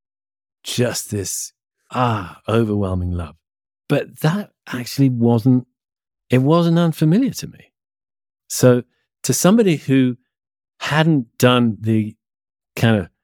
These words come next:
exhaustive med-, well, not exhaustive, but a lot of meditation training that I've done,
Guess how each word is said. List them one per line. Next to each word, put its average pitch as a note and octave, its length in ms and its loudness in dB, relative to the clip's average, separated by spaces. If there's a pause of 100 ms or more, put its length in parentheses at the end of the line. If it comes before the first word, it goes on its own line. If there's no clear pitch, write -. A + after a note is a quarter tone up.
exhaustive A2 880 2 (640)
med-, A2 320 2
well, G2 280 -2 (120)
not A2+ 260 0
exhaustive, G#2 460 -4
but F#2+ 160 -6
a G2+ 60 2
lot B2 240 6
of A#2+ 60 4
meditation G#2 540 -2
training G2+ 300 0
that F#2 100 -6
I've F#2 160 -6
done, C#3 260 4